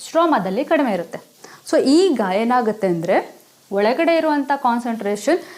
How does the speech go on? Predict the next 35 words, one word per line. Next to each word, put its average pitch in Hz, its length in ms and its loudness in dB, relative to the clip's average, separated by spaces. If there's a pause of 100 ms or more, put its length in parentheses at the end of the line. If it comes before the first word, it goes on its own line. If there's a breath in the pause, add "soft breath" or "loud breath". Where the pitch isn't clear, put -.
(140 loud breath)
ಇನ್ನೂ 277 240 6
ಜಾಸ್ತಿ 247 480 0
ಆಗಬೇಕು. 190 580 -2 (320 loud breath)
ಒಳಗಡೆ 262 340 2
ಲುಮೆನಲ್ಲಿ 262 560 2
already 226 320 2
ಜಾಸ್ತಿ 262 320 0
ಇದೆ, 254 140 2
ಇನ್ನೂ 277 340 4
ಜಾಸ್ತಿ 254 360 2
ಆಗಬೇಕು. 180 460 -2
ಹೊರಗಡೆ 285 500 0
ಕಡಿಮೆ 247 340 -2
ಇದೆ, 262 120 0
ಇನ್ನೂ 370 320 0
ಕಡಿಮೆ 226 280 2
ಆಗಬೇಕು. 185 440 -4 (240 loud breath)
So, 359 80 0
ಅದಕ್ಕೆ 349 500 2
ನೆಕ್ಸ್ಟ್ 247 400 -4
ಏನೇನೋ 262 300 2
ಪ್ರೋಸೆಸ್ಗಳಾಗುತ್ತೆ. 233 960 0
So, 214 480 -4
ಏನೇನೆಲ್ಲ 330 440 4
ಆಗುತ್ತೆ 262 600 2
ಈ 254 100 -6
ಕಾನ್ಸಂಟ್ರೇಷನ್ನ 247 720 -2
ಹೀಗೆ 226 320 0
ಮೇಂಟೈನ್ 226 420 0
ಮಾಡೋದಕ್ಕೆ, 190 800 -2
ಅದೇ 247 320 4
ಇಲ್ಲಿ 208 200 2
ಹೈಪೋಥೆಸಿಸ್ 190 800 -4
ಆಗಿ 170 220 -4
ಹೇಳಿರುವಂಥದ್ದು. 175 680 0